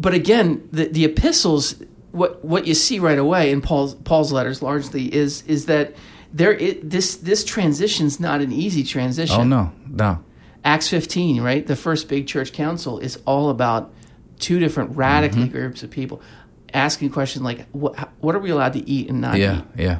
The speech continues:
Speaker 1: How can we live together
Speaker 2: Yeah.
Speaker 1: around the dinner table?"
Speaker 2: Yeah.
Speaker 1: Paul in, in, in First Corinthians ten and
Speaker 2: Yeah.
Speaker 1: eight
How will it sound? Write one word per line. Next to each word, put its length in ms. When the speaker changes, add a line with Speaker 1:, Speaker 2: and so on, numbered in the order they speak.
Speaker 1:
How 140
can 140
we 60
live 180
together 420
Speaker 2:
Yeah. 160
Speaker 1:
around 180
the 60
dinner 280
table?" 440
Speaker 2:
Yeah. 160
Speaker 1:
Paul 380
in, 320
in, 340
in 180
First 280
Corinthians 580
ten 580
and 140
Speaker 2:
Yeah. 100
Speaker 1:
eight 440